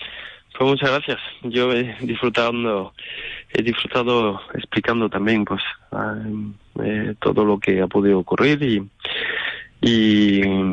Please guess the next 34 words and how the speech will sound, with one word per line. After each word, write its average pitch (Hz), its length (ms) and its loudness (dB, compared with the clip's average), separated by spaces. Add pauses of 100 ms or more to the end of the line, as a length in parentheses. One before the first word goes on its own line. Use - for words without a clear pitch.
(560)
dentro 117 260 2
de 123 80 2
poco 143 240 2
se 131 140 0
termina, 113 600 2 (220)
eh, 104 420 4
esa 117 120 0
etapa 110 260 0
de 107 80 2
torero, 151 380 2
pero, 101 400 -2 (220)
pero 101 240 0
ahora 117 240 0
vendrán 107 360 -2
otros 98 400 -4
muchos 107 300 -2
proyectos, 127 680 2 (160)
mucho 104 300 0
de 110 100 4
ello 107 200 2
dentro 104 320 0
del 98 140 2
mundo 98 220 -2
del 90 100 -4
toro 139 320 2
y, 101 240 0 (800)
y 104 100 2
mucho, 110 340 2
muy 123 260 4
ilusionado 107 880 2
con, 95 400 -4
con 101 300 -4
lo 104 100 -2
que 95 340 -4